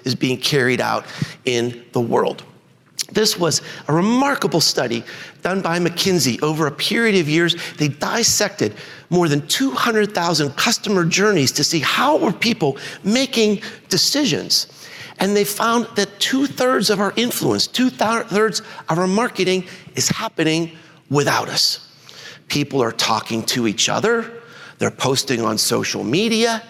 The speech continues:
It's coming through testimonies. It's coming through reviews. It's even coming through these crazy people we call influencers. The,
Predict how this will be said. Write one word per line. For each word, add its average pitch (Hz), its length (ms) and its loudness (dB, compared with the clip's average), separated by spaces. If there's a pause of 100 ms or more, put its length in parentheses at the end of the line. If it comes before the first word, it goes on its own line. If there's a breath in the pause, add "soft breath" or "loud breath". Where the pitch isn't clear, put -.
(340 loud breath)
It's 117 140 0
coming 110 380 -2
through 107 200 -4
testimonies. 208 840 2
It's 110 120 0
coming 104 340 -2
through 113 220 -2
reviews. 202 600 2 (340 loud breath)
It's - 240 0
even 147 440 2 (160)
coming 131 380 0
through 135 400 0 (180 loud breath)
these 123 160 -2
crazy 120 440 -2
people 117 500 0 (220 loud breath)
we 113 320 0 (100)
call 110 540 -2
influencers. 113 800 -2 (220 loud breath)
The, 113 280 -2